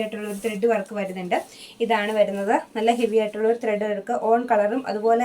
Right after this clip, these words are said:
തന്നെ കോൺട്രാസ്റ്റ് ആയിട്ടുള്ള കളറും കൂടി വെച്ചിട്ടുള്ള ഒരു ത്രെഡ് വർക്ക് കേട്ടോ വരുന്നത്. ഇനി ഇതിൻ്റെ ദുപ്പട്ടയാണ് അടിപൊളി, അടിപൊളി ദുപ്പട്ട. എന്തോ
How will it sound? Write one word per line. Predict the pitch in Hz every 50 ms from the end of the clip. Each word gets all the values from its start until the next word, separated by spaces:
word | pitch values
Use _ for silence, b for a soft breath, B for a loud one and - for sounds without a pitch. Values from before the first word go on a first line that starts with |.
| 240
തന്നെ | 226 233 254 302 B B B B B -
കോൺട്രാസ്റ്റ് | 277 277 277 294 294 294 294 302 277
ആയിട്ടുള്ള | 262 254 262 262 262 254 262
കളറും | 247 240 233 240 240 254
കൂടി | 262 277 262
വെച്ചിട്ടുള്ള | 233 233 240 233 240 240 247 262 262
ഒരു | 311 -
ത്രെഡ് | 277 233 196 190 185
വർക്ക് | 175 170 - -
കേട്ടോ | 175 185 - 240 214
വരുന്നത്. | 196 190 190 202 180 175 170 B B B B B
ഇനി | - 330 349 320
ഇതിൻ്റെ | 302 277 294 226 320
ദുപ്പട്ടയാണ് | 381 - - 415 415 381 320 254 233 240 277 - 214 220
അടിപൊളി, | 208 196 - 277 277 233 220 233 226 226 277 320 - - - - - - - - 208
അടിപൊളി | 202 190 214 208 - 220 208 233 277 220 233
ദുപ്പട്ട. | - - 208 196 - 226 269 381 B B B B B B B B B - _ _ - - -
എന്തോ | 226 -